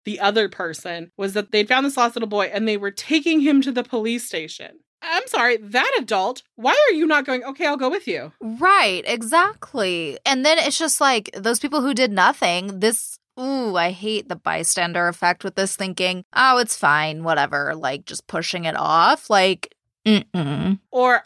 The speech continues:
Speaker 1: "I don't wanna get involved. I'm busy. I don't wanna interrupt my day. Someone else will." Well, obviously, no one else did. I mean, two people did, but they didn't. Like, I'm sorry. Like,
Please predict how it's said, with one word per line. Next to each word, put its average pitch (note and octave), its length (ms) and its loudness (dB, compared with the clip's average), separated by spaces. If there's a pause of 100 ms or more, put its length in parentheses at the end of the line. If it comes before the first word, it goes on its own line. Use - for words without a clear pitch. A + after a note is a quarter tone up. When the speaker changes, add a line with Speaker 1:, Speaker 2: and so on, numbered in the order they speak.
Speaker 1:
"I A#3+ 120 4
don't C#4 180 -2
wanna B3 180 -2
get A#3+ 200 -2
involved. G3+ 520 0 (100)
I'm G#3 220 -2
busy. G3 720 -8 (120)
I G3+ 100 2
don't G#3 120 2
wanna G#3 140 -2
interrupt G3 360 0
my F#3 160 -2
day. F3 600 -2
Someone A#3+ 640 2
else F#3+ 300 -2
will." D3+ 160 -6
Well, G#3+ 200 0
obviously, C4+ 460 0
no B3+ 180 4
one A#3 140 2
else A3 220 0
did. G3+ 420 0 (120)
I G3 40 -14
mean, F#3+ 140 -8
two D#4+ 160 0
people B3 260 0
did, G#3+ 200 0
but G#3 160 -6
they A3 120 2
didn't. A3+ 280 0
Like, G#3 200 -4
I'm D4 140 0
sorry. A#3+ 380 2
Like, F#3 220 -6